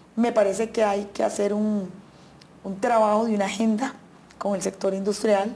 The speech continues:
que va a tocar algunas instituciones, usted mismo las mencionó, ¿verdad? Algunos servicios públicos, eh, algunos estímulos,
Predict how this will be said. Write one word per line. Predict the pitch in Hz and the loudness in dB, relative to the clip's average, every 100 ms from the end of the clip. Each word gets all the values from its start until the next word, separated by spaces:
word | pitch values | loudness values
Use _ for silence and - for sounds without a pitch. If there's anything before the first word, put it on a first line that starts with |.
| - - - - | -12 -20 -20 -4
que | 214 | 2
va | 214 | 2
a | 196 | 2
tocar | 208 220 214 220 - | 0 0 0 -2 -8
algunas | 190 185 196 190 | -6 -4 -2 -2
instituciones, | 208 - 214 220 254 302 277 - | -4 -4 -4 -2 -2 -2 -6 -14
usted | - - 73 82 - - | -18 -10 -6 -6 -10 -6
mismo | 214 220 214 | -2 0 2
las | 220 214 | 2 0
mencionó, | 208 190 - 208 277 - - - | -2 -6 -4 0 0 -2 -12 -4
¿verdad? | 202 208 214 - - - - | 0 0 -2 -8 -20 -20 -8
Algunos | - 240 226 202 | -2 0 0 0
servicios | 185 190 180 180 | -2 -2 -4 -6
públicos, | - 277 269 262 247 240 247 247 240 240 233 226 - - - - - | 0 2 4 4 2 0 -2 0 2 2 0 -6 -14 -20 -20 -20 -4
eh, | 196 196 190 | 0 2 2
algunos | 196 190 208 208 | 0 0 0 -2
estímulos, | - - - 311 302 285 254 214 - - | -2 -4 2 4 4 4 2 0 -6 -12